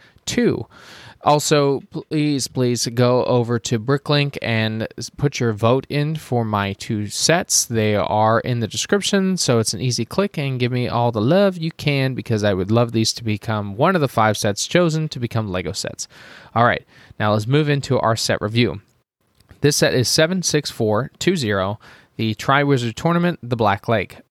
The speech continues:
of the Harry Potter subseries. It's an eight plus set at three hundred and forty-nine pieces and two hundred ninety-two V I P points. There are s-, four reviews, and it only gets, I think, three and a half stars. It's a little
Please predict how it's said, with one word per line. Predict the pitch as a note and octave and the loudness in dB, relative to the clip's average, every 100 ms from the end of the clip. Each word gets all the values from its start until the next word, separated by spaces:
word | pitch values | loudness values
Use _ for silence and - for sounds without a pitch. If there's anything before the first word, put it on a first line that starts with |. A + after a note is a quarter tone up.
| _ - | _ 0
of | A2+ G#2+ | 2 2
the | G#2 G2+ | -2 -4
Harry | - C#3 C3+ | 0 2 2
Potter | - - A#2+ A2+ B2 - _ | 0 2 2 2 -2 -6 _
subseries. | - C3 A#2 A2+ B2 G3+ | -2 0 0 0 0 -2
It's | A#2 - | -6 -4
an | G#2+ - | -6 -4
eight | B2+ B2+ - | -4 -4 -4
plus | - A#2 - | 0 0 2
set | - G3 - - | 2 0 -2 -4
at | A2+ | -4
three | - C#3 | -2 0
hundred | C3 C3+ A2+ | 2 2 -2
and | A2 | -4
forty-nine | - A#2+ A2+ A2 - A#2 B2+ F3+ F3+ | -2 0 2 0 -4 -2 0 2 0
pieces | A#2+ A2+ A#2 A#2+ - - - - - | -2 -2 0 0 -2 -12 -20 -20 -6
and | B2+ A#2+ A#2 - | 0 2 2 -2
two | - G#3+ | 0 2
hundred | F3 E3+ | 2 2
ninety-two | D#3+ A#2+ A2 G#2+ - A#2 | 2 2 0 -2 -2 -2
V | G#2 F#2+ | -2 -2
I | F2 | -2
P | - D3 | 0 -2
points. | C3 A2+ E2 - - - - - | -2 -4 -8 -10 -12 -16 -10 0
There | B2+ | 2
are | C#3+ D3 D#3+ - | 4 4 2 -2
s-, | - | -8
four | - F3 G3+ | -2 2 4
reviews, | E3+ B2 A2+ A#2 B2+ | 2 0 0 2 0
and | - B2 | -4 -4
it | A#2+ - | -4 -4
only | D#3 F#3+ | -2 -2
gets, | F3 C3+ - - - | -2 0 0 -2 -4
I | A#2+ | -10
think, | - F#3 F#3 _ | -10 -12 -12 _
three | - A2+ C3+ D#3 | -6 -2 0 0
and | D#3+ | 0
a | |
half | C#3 D3 D3+ | 0 0 -2
stars. | - - A#2 C3 F#3+ F3+ - | -2 0 2 4 2 -2 -6
It's | B2 - | -8 -4
a | A#2 | 0
little | A#2+ A#2+ A2+ | 2 4 2